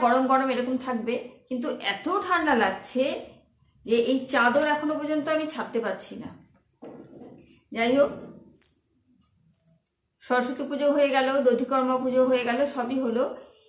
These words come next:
এবারে পালা হলো ঠাকুর জায়গা থেকে তুলে অন্য জায়গায় রাখতে হবে। সকাল থেকে সেই সমস্ত কাজই করছিলাম, প্রচুর বাসন পড়েছে, সেই বাসন ধুয়ে মুছে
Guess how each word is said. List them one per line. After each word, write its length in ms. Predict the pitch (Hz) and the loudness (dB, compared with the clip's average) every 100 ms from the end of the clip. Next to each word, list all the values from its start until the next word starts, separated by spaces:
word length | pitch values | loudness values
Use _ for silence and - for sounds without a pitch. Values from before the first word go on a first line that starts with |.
| _ - | _ 0
এবারে 360 | 247 269 285 294 285 - 254 | 2 4 4 2 -2 -4 0
পালা 220 | 233 262 | 2 4
হলো 140 | 277 302 - | 2 0 -2
ঠাকুর 400 | 254 233 277 320 - - - _ _ _ _ _ _ - | -4 -2 -2 -2 -6 -12 -20 _ _ _ _ _ _ -6
জায়গা 360 | 240 220 233 247 | 0 2 2 0
থেকে 140 | 277 269 269 | -4 -4 -2
তুলে 180 | 254 302 311 226 | 0 0 0 0
অন্য 120 | 226 233 | 0 0
জায়গায় 260 | 226 254 226 | 0 0 0
রাখতে 240 | - - 190 | -2 -8 -10
হবে। 220 | - - - - - - - - _ _ - - - - - | -10 -12 -16 -16 -18 -20 -20 -20 _ _ -20 -20 -20 -10 -2
সকাল 260 | 254 269 269 302 | 2 2 0 -2
থেকে 200 | 311 330 330 | -2 -2 -2
সেই 140 | 285 269 | -2 -2
সমস্ত 260 | 269 285 320 277 | -2 -2 -2 0
কাজই 240 | 254 277 254 | 2 0 0
করছিলাম, 440 | 233 233 247 240 254 254 | 0 0 -2 0 0 0
প্রচুর 300 | 240 277 285 226 | -2 0 0 0
বাসন 240 | - 254 247 | 0 -2 -2
পড়েছে, 320 | 247 240 247 247 254 - _ _ | -2 -4 -2 -4 -6 -12 _ _
সেই 160 | 247 247 220 | -4 0 0
বাসন 300 | 202 247 247 233 | -2 -4 -2 0
ধুয়ে 300 | 226 233 233 233 233 | 0 2 4 4 4
মুছে 300 | 220 220 - | 0 -4 -4